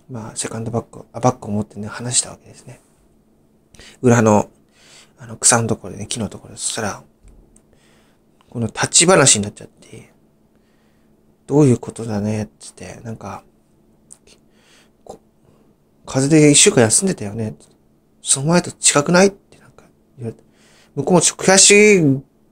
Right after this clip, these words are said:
悔しいのを見せずにこう話してきた感じで。それでこっちは、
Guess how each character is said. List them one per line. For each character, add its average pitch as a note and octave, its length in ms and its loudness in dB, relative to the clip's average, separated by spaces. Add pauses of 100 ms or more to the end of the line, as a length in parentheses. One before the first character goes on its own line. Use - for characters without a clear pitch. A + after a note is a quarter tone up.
(580)
悔 F#3 280 2
し G#3 340 4
い - 20 4
の C3+ 100 4
を A2+ 40 2
見 B2 120 4
せ F#3+ 160 4
ず D3+ 140 4
に G#2+ 100 2
こ - 160 -18
う - 20 -18
話 A2 240 -10
し - 40 -6
て - 140 -20
き - 60 -20
た - 100 -18
感 - 200 -20
じ B2 80 -20
で。 - 100 -20 (540)
そ - 140 -16
れ B2 80 -6
で A#2+ 200 -2
こ - 160 -20
っ - 60 -20
ち - 140 -6
は、 G2+ 180 -12